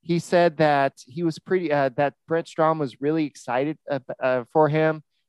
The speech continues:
"I've been w-, it, I've been working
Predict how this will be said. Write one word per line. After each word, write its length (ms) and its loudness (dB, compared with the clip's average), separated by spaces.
"I've 120 0
been 180 2
w-, 200 -6
it, 160 -6
I've 160 -2
been 800 0
working 840 -4